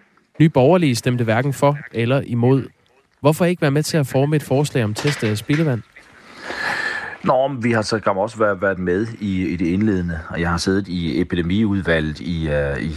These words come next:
Speaker 2: i, i mange, eller, øh, siden det blev oprettet, og jeg har siddet i den her følgegruppe, så vi har været med ind over det her i, i et år. Øh, grunden til, at vi ikke bare stemmer for, det er fordi, hvis der er en ting, vi har lært, øh, og Folketinget burde have lært efter et år,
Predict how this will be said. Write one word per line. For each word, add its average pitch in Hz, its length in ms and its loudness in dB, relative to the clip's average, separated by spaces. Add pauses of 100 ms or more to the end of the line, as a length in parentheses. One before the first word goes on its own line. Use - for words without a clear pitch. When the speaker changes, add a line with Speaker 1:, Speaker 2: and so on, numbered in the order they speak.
(180)
Speaker 2:
i, 85 240 0 (520)
i 82 40 0
mange, 90 380 2 (100)
eller, 78 120 -2 (120)
øh, 82 80 -4
siden 101 220 0
det 85 80 0
blev 80 120 2
oprettet, 85 440 0
og 82 60 0
jeg 80 80 -2
har 80 60 -4
siddet 95 220 0
i - 20 0
den 80 80 -2
her 80 80 0
følgegruppe, 95 540 -2
så 87 120 -2
vi 71 160 -4
har 85 140 2
været 85 160 -2
med 107 180 2
ind 113 140 2
over 87 220 -2
det 95 180 -2
her 90 200 0 (500)
i, 95 280 2
i 101 120 2
et 92 60 0
år. 92 260 2 (240)
Øh, 90 100 0
grunden 120 220 0
til, 104 220 0
at 78 240 0
vi 90 60 0
ikke 90 440 0 (120)
bare 151 200 0
stemmer 80 260 -2
for, 90 340 0 (420)
det 98 120 4
er 98 80 4
fordi, 107 300 0
hvis 90 140 -2
der 87 80 2
er 95 40 4
en 110 100 2
ting, 104 160 0
vi 90 60 2
har 90 80 2
lært, 95 380 2
øh, 82 140 2
og 82 160 0 (100)
Folketinget 98 360 0
burde 120 220 2
have 90 120 2
lært 85 200 2
efter 82 220 -2
et 85 60 2
år, 85 360 0